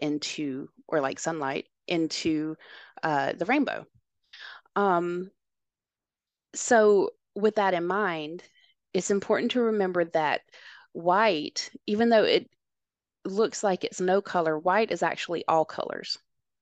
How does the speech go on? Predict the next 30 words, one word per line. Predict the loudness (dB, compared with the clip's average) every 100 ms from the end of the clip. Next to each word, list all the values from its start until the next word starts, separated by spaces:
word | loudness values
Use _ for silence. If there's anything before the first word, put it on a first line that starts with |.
| _ _ -20 -20 -20 -20 _ 0
Um, | 2 2 -2 -6 -14 _ 2
all | 4
the | 4
colors | 2 2 2 -2
combined | -4 0 0 -2 -8 -12 -18 _ _ _ _ _ _ _ _ _ _ -4
make | -2 -2 -2
white | -4 -4 -8 -14 -18 _ _ _ _ _ _ _ _
when | -4 -2
you're | -2
talking | -4 -4 -4
about | -4 -2
light. | -4 -6 -10 -16 _ _ _ _ _ _ -20 -20 -20 -20 -20 _ -6
Um, | 0 4 4 2 -2 -4 -10 _ _ _ _ _ _ _ _ -8
so, | 0 2
like, | 2 0
think | 0
about | 0 0
sunlight. | 0 0 0 -4 -6
Sunlight | -6 -2 -2 -2
comes | -2 -2 -4 -6
into | -6 -4 -4
the | -4 -4
prism | -2 -2 0 -2 -2
and | -4
it | -2
breaks | 0 0 -2
out | -4 -2
into | -4 -4 -6 -8
the | -4
rainbow, | -4 -4 -10